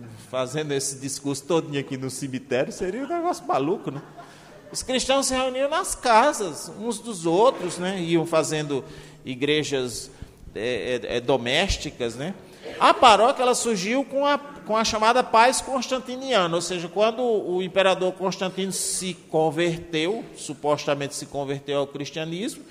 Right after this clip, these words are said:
e aí aumentou muito o número de batizados, aumentando o número de batizados, já não dava mais pra se reunir nas casas. Aí começou assim, o próprio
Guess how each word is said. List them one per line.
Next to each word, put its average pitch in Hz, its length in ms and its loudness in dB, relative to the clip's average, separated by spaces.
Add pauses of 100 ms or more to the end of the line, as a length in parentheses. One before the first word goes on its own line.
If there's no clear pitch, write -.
(420)
e 160 120 2
aí 175 120 8
aumentou 190 600 8
muito 185 480 2
o 170 40 2
número 165 360 2
de 160 100 2
batizados, 160 1040 2
aumentando 180 640 2
o 175 60 -4
número 165 260 -2
de 156 80 -10
batizados, 175 720 2
já 214 120 0
não 233 140 -6
dava 208 320 4
mais 202 260 -2
pra 214 200 -8
se 208 120 -10
reunir 196 360 -6
nas 220 260 -6
casas. 151 500 0 (280)
Aí 170 180 2
começou 196 560 0
assim, 202 420 -4 (300)
o 165 140 -4
próprio 214 720 4